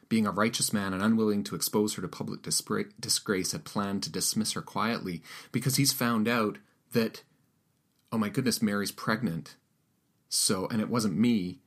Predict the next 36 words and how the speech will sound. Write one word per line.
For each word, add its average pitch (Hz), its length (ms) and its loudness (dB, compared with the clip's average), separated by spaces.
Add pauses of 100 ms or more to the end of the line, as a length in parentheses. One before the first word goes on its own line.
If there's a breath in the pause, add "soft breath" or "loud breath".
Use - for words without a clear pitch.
(140)
it 104 80 -4
wasn't 95 260 0
Joseph 110 460 2
who - 100 -10
got 101 180 0
her 92 60 -2
pregnant, 101 380 -2
so 98 100 -4
it 98 40 -2
must 101 140 -4
be 110 60 0
somebody 95 320 0
else. 101 320 0 (340 loud breath)
So, 98 560 0 (220)
but 104 160 0
he's 104 140 -4
righteous 107 520 2
and 90 100 -2
he's 98 160 -6
a 95 60 0
good 98 200 2
man, 95 240 0
so 87 220 0
he 90 140 -4
decides 87 580 -2 (220 loud breath)
he - 80 -2
doesn't 107 160 2
want 98 120 -2
to 87 40 -2
disgrace 87 320 -2
her 85 80 -4
publicly, 139 500 0
and 104 80 0
he's 95 120 -4
just - 140 -4
gonna, 87 220 -4